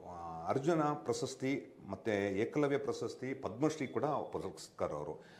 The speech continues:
ಅವ್ರದ್ದೇ ಅನ್ನೋದು, ಅವ್ರನ್ನೆಲ್ಲ ತಮಿಳ್ನಾಡಲ್ಲಿ ಇಡೀ ವಿಷಯದಲ್ಲಿ ನಾವು ತಮಿಳಲ್ಲಿ ಏನಿದೆ ಚಿಪ್ಪಿಕೊಳ್ಳ ಮುತ್ತು ಅಂತ ಹೇಳ್ತೀವಿ, ಅದೇನಂದ್ರೆ ನಮ್ಮ ಜ್ವೆಲ್, ಅವರೇ ಲಾಸ್ಟ್ ಅವರು. ಅವರಂಥ ಆಟಗಾರ ಅದು ಭಾರತದಲ್ಲಿ, ಅದು ಕೊಡಗಿನಲ್ಲಿ ಅವರನ್ನು ನಾವು ಕಣ್ತುಂಬ ನೋಡ್ಬೋದು. ಅವ್ರ ಆಟ ನಾವು ಈಗಾಗಲೇ ಪೊನ್ನಂಪೇಟೆಯಲ್ಲಿ ನೋಡಿದ್ದೀವಿ, ಎಲ್ಲೇ ನೋಡಿದ್ದೀವಿ ಆಟ.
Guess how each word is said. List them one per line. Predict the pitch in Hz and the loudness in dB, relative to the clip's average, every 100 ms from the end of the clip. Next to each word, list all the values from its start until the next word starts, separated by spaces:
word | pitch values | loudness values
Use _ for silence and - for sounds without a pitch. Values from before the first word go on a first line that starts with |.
| - | 0
ಅವ್ರದ್ದೇ | 143 208 202 | 6 8 8
ಅನ್ನೋದು, | 156 104 85 | 6 4 2
ಅವ್ರನ್ನೆಲ್ಲ | 107 156 160 156 156 | 0 2 2 2 2
ತಮಿಳ್ನಾಡಲ್ಲಿ | 160 139 156 147 143 123 | 2 2 2 2 2 0
ಇಡೀ | 156 180 | -2 -2
ವಿಷಯದಲ್ಲಿ | 135 156 127 120 143 | 0 0 2 2 0
ನಾವು | 117 110 | 2 2
ತಮಿಳಲ್ಲಿ | 104 117 135 127 | 0 2 2 2
ಏನಿದೆ | 117 113 | 0 -2
ಚಿಪ್ಪಿಕೊಳ್ಳ | 135 - - 131 117 110 | -6 -8 -6 -2 0 0
ಮುತ್ತು | 101 - - | 0 -4 -4
ಅಂತ | 82 | -2
ಹೇಳ್ತೀವಿ, | 78 - 71 - - - | -2 -4 -10 -12 -18 -4
ಅದೇನಂದ್ರೆ | 110 139 139 156 | 2 2 2 2
ನಮ್ಮ | 113 | 0
ಜ್ವೆಲ್, | 82 107 95 - - | 0 0 0 0 0
ಅವರೇ | 147 190 | 4 4
ಲಾಸ್ಟ್ | - 110 - - | 4 2 0 -4
ಅವರು. | 67 - - - - | -6 -6 -12 -8 -2
ಅವರಂಥ | 120 135 131 | 2 0 2
ಆಟಗಾರ | 123 120 131 127 139 | 2 2 2 2 4
ಅದು | 180 175 - 190 | 2 0 2 2
ಭಾರತದಲ್ಲಿ, | - 117 143 147 147 139 151 190 - | 4 2 2 0 2 4 4 0 0
ಅದು | 120 160 | 2 4
ಕೊಡಗಿನಲ್ಲಿ | 160 - 156 165 165 165 214 - | 2 2 4 4 4 4 2 2
ಅವರನ್ನು | 120 120 | 4 4
ನಾವು | 117 - | 4 2
ಕಣ್ತುಂಬ | 110 113 110 | -2 0 2
ನೋಡ್ಬೋದು. | 90 87 76 73 82 - 104 90 | 2 -2 -4 -6 -6 -10 -8 4
ಅವ್ರ | 95 | 6
ಆಟ | 107 156 | 6 4
ನಾವು | 180 123 | 2 4
ಈಗಾಗಲೇ | 104 95 101 107 | 4 6 6 4
ಪೊನ್ನಂಪೇಟೆಯಲ್ಲಿ | 104 104 - 104 104 | 0 0 2 2 4
ನೋಡಿದ್ದೀವಿ, | 101 101 113 | 4 4 4
ಎಲ್ಲೇ | 92 127 | 4 4
ನೋಡಿದ್ದೀವಿ | 98 139 131 104 | 4 2 2 2
ಆಟ. | 87 - | 2 0